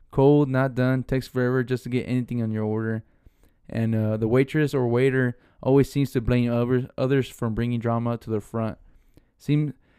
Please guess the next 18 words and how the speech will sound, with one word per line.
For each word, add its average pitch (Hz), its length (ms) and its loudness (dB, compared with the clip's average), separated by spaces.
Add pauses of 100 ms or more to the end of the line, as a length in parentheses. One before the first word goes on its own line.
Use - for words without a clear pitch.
(320)
seen 170 300 2
roaches, 165 440 4
and 139 80 0
apparently 143 380 2
now 131 220 2
there's 131 180 0
a 120 60 2
video 127 300 2
of 104 120 -10
rats 123 280 0
going 120 200 -2
around. 113 460 -2
Health 139 160 -2
inspector 143 400 -4
needs 135 160 -4
to 127 100 -4
shut, 131 360 -4 (140)
uh, 120 120 -10